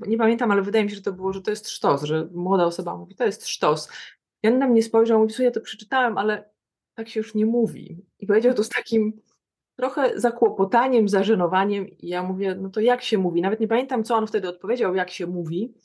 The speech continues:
Natomiast pamiętam, że poczułam, że już trochę odstaję. To znaczy, że to już nie jest tak, że ja tak z taką łatwością wskakuję w ten młody język, że,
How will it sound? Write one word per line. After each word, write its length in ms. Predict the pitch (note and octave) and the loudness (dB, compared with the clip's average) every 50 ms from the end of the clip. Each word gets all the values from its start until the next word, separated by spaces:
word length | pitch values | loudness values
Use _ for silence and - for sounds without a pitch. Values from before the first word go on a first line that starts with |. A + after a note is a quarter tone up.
| _ _ _ _ _ _ _ _ _ _ | _ _ _ _ _ _ _ _ _ _
Natomiast 320 | F#3+ F#3+ A3 A#3+ B3 A#3+ - | 2 4 4 4 4 4 4
pamiętam, 380 | G3+ G#3 A3+ A#3+ A3+ C4 B3 | 4 4 4 4 2 0 2
że 340 | A#3 A#3+ A3+ A3 G3+ - - _ | 4 4 4 4 2 0 -2 _
poczułam, 600 | A3+ A3 A3 - D#4 C#4+ G#3 F#3+ G3+ A#3 C4 C4 - _ _ - | -2 -2 0 -2 0 4 4 4 4 4 0 -4 -10 _ _ -10
że 120 | F#3 G#3 | -4 -2
już 160 | G#3+ G#3 G#3 | -2 -2 0
trochę 220 | - - C4 - A3 | -2 -2 -2 0 -2
odstaję. 480 | G#3+ G#3+ - - G3+ E3+ C#3+ C3 - | -4 -4 -4 0 0 0 0 0 -4
To 120 | - - D#3+ | -8 -16 -14
znaczy, 300 | F3+ F3+ F3+ - - F#3+ | -12 -12 -12 -10 -12 -14
że 100 | F#3+ F#3+ | -14 -12
to 160 | F#3+ - F#3+ | -4 -2 -2
już 160 | F#3+ F#3 - | -2 -2 -4
nie 200 | B3+ C#4+ C#4+ B3+ | -6 -2 2 2
jest 200 | A3+ A3 A3 - | 2 2 0 -2
tak, 240 | - A3+ A3+ A3 G#3+ | 0 0 0 0 0
że 80 | G#3 G3+ | 0 0
ja 100 | F#3+ F#3+ | 0 0
tak 180 | F#3 F3+ F3+ | -2 -6 -8
z 40 | - | -6
taką 240 | - F#3+ - F#3 F#3 | -8 -8 -6 -4 -4
łatwością 560 | F3+ F3+ F3+ - _ D#4+ E4 E4 - B3+ G#3+ | -2 -4 -4 -2 _ -2 -2 0 -2 -2 -2
wskakuję 480 | F#3+ - - - G3+ F#3+ - B3 A3+ G3+ | -2 -4 -6 -6 -6 -4 2 2 2 2
w 40 | G3+ | 2
ten 140 | - G3 F#3 | -2 -2 0
młody 300 | F#3 G3+ A3 G3+ F#3 F#3 | 2 2 2 2 2 2
język, 360 | G3 G#3+ A3 G#3 G3+ G3 F#3 | 2 2 2 0 -2 -6 -6
że, 160 | F#3 - - | -8 -10 -10